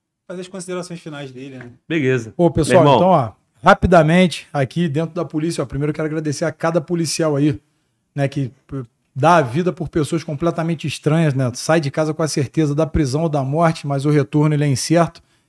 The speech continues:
Speaker 3: Que Deus proteja cada um de vocês aqui, porque o canal é da polícia. E eu, graças a Deus, tenho sangue azul aí também. E dentro da política, eu quero avisar pra você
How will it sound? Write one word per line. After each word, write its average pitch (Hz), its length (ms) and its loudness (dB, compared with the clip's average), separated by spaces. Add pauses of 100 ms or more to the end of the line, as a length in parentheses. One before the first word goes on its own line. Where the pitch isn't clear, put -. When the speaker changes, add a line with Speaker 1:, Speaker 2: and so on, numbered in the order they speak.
Speaker 3:
Que 131 80 -12
Deus 143 200 0
proteja 147 360 -4
cada 147 200 -6
um 151 80 -4
de 151 80 -4
vocês 143 340 -4
aqui, 143 160 -4
porque - 140 -10
o 143 60 -6
canal 147 320 0
é 151 60 0
da 156 120 2
polícia. 151 520 -2 (540)
E 135 40 -6
eu, 143 100 0
graças 151 280 0
a 147 60 0
Deus, 147 180 0
tenho 151 220 -2
sangue 151 260 -2
azul 139 240 2
aí 151 80 2
também. 151 380 -2 (500)
E 156 100 -4
dentro 165 300 2
da 160 100 0
política, 147 380 -4
eu 147 60 -6
quero 165 160 -2
avisar 156 320 -2
pra 180 160 -4
você 175 540 0